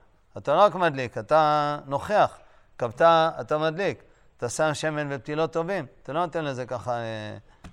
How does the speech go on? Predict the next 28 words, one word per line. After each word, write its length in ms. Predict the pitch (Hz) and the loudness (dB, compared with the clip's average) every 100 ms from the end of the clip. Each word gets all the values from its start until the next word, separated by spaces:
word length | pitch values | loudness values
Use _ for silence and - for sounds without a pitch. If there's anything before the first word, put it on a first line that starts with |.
| _ _ _ 104 | _ _ _ -8
אה, 160 | 110 117 | -8 -6
לדוח 380 | 110 110 117 - | -8 -4 -2 -4
לבד. 240 | 104 92 87 - _ _ _ _ _ _ _ _ _ - _ _ _ - _ - - - | -8 -10 -12 -16 _ _ _ _ _ _ _ _ _ -20 _ _ _ -20 _ -20 -20 -14
טוב, 160 | - 135 | -2 0
אז 100 | 131 | 4
זה 460 | 165 165 160 160 160 127 | 4 6 6 4 0 -2
דבר 220 | 139 160 | 2 4
ראשון 320 | 151 165 151 | 2 0 -2
שהוא 460 | - 135 131 127 131 | -2 0 0 0 -2
מאוד 220 | 127 147 | 0 0
מאוד 180 | 147 143 | 0 -2
משמעותי 500 | 139 123 131 120 139 | -4 -4 -6 -6 -8
מבחינת 320 | 117 139 135 | -4 -4 -4
הביטוי, 380 | 123 120 143 135 | -6 -6 -6 -4
"כבתה 320 | 123 104 139 | -6 -2 -2
זקוק 460 | - 127 156 151 135 | -2 -4 -4 -4 -2
לה 100 | 123 | -2
או 80 | |
לא 120 | 127 156 | 0 -2
זקוק 420 | 131 117 117 123 | -2 -6 -8 -2
לה". 140 | 139 143 - - _ _ _ - | -2 -2 -12 -20 _ _ _ -6
להבין 280 | 120 151 143 | -4 -2 -4
שנרות 880 | 147 131 123 127 120 120 131 147 | -2 -2 -2 -4 -6 -4 -2 -2
חנוכה 380 | - 147 135 135 | 0 -2 -2 -2
באמת 340 | 127 131 135 139 | -4 -4 -4 -4
יש 200 | 127 135 | -8 -8
להם, 180 | 123 | -6
אה, 600 | 120 117 113 110 107 - | -6 -6 -6 -8 -10 -14